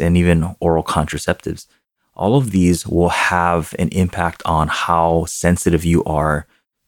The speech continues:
to the sun and may make you more prone to being sunburnt.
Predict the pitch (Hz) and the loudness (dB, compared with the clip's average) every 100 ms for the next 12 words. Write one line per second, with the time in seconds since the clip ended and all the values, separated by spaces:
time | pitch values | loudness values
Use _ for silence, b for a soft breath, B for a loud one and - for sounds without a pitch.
0 | - 104 80 73 - 104 80 80 - _ | -6 -2 -2 -2 0 2 2 -2 -6 _
1 | _ _ 82 87 85 92 95 107 131 123 | _ _ -2 0 2 4 4 4 2 2
2 | 85 76 - 69 73 78 80 - - 80 | 0 -4 -6 -6 -2 0 0 -2 0 2
3 | 78 - 82 76 - 78 76 73 78 78 | 2 2 2 2 0 0 0 0 -2 -2
4 | - | -10